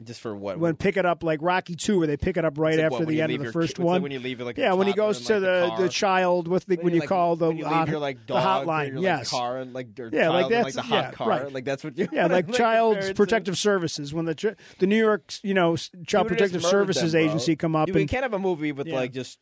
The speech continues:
Speaker 1: Kevin
Speaker 2: And what,
Speaker 1: McAllister murdering
Speaker 2: what
Speaker 1: the city.
Speaker 2: drug
Speaker 1: That should have been Home Alone two. Kevin
Speaker 2: Yes.
Speaker 1: McAllister, and he's, like, fighting
Speaker 2: And
Speaker 1: the
Speaker 2: that
Speaker 1: C P S.
Speaker 2: father is definitely involved in some
Speaker 1: All right, no, no,
Speaker 2: heavy
Speaker 1: no, no,
Speaker 2: crime.
Speaker 1: listen, listen, listen.
Speaker 2: So
Speaker 1: Tell me this is not a better sequel than,
Speaker 2: Right.
Speaker 1: than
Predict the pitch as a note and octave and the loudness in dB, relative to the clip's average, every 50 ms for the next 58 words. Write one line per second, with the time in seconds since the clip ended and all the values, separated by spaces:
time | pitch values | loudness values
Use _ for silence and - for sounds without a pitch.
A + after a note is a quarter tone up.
0 | _ _ - - - - A#3+ A#3 A3+ A3+ B3+ D4 F4 - - - D#3+ C#3+ C#3+ C#3+ | _ _ -6 -2 -2 0 0 -2 0 0 2 0 0 0 -4 -6 -4 -2 -2 -2
1 | D3 - G#3 C4 E4+ - - G3+ D3+ C#3 G#3 G3+ G3 G#3+ A#3+ C#4+ D#4 D4+ E4 F#4 | -2 0 2 2 0 0 -2 -6 -4 -2 0 0 2 2 2 2 2 2 2 2
2 | F4 E4+ E4+ D#4+ A3+ - - B3 A#3+ B3 A#3+ A#3+ A#3 A#3 G#3+ - - - A3 E3+ | 2 2 0 0 -2 -2 -2 0 0 2 2 0 -2 -2 -4 -6 -4 -4 -4 -4
3 | C#3+ - G3+ G3 E3+ D3+ - - - A3+ G3+ F#3+ F#3+ F#3 - G3+ F#3+ F3 F3 E3 | 0 0 0 2 2 2 0 0 2 2 2 4 2 0 0 -2 -2 -2 -2 -4
4 | C#3+ E3+ D#3 - _ - F3 E3+ E3+ D#3+ D#3+ A3 A#3 C4+ D4 E4 D4 - G#3 F#3 | -4 -4 -6 -6 _ -2 0 0 0 0 0 0 0 2 0 0 -2 -4 -4 -2
5 | C#4 C#4 C#4 C#4 C4+ C4 A#3+ A#3 G3 E3 D3+ A#3 A#3 A#3+ G3 A#3 A3+ A3 G#3 G3 | 0 0 0 2 2 2 2 0 0 -2 -2 0 0 0 0 -2 0 0 0 0
6 | F3 F#3+ F#3+ F#3+ F#3+ F3 F3+ F3+ - - - F3 E3 E3 D#3+ G3+ A#3+ B3 B3 A3+ | 0 0 0 0 0 0 -4 -4 -2 0 0 0 0 0 0 0 0 0 0 0
7 | G3+ - - A3 A#3 A3 A#3+ B3 A#3+ A3+ F#3 F3+ - G#3 G#3 G3+ G3 F#3 E3 D#3+ | -2 0 0 0 0 2 2 2 2 0 -2 -2 0 0 2 2 2 2 2 0
8 | C#3 B2+ F#3+ F#3+ G3+ G#3+ G#3 - E3 E3 E3+ D#3+ - B2+ G#2 - - G3 A#3+ B3+ | -2 -4 -6 -4 -4 -4 -4 -4 -4 -2 -2 -2 -2 -4 -10 -6 -2 2 2 2
9 | D4+ F4 E4 D4 C4 A#3 G#3 F3+ G3+ G3 G3 F#3 D#3+ - F3 E3+ D#3+ D#3 - - | 2 0 -2 -2 -2 -4 -2 2 4 4 4 4 4 2 2 2 0 -2 -4 -6
10 | D#3 C3+ B2+ - C#3+ C3 - - - E3 E3 E3 D3+ C#3 C3+ B2+ D3 C#3 C#3 C3+ | -8 -8 -6 -4 -4 -4 -4 -4 -4 0 0 0 0 0 0 -2 -2 -2 -2 -4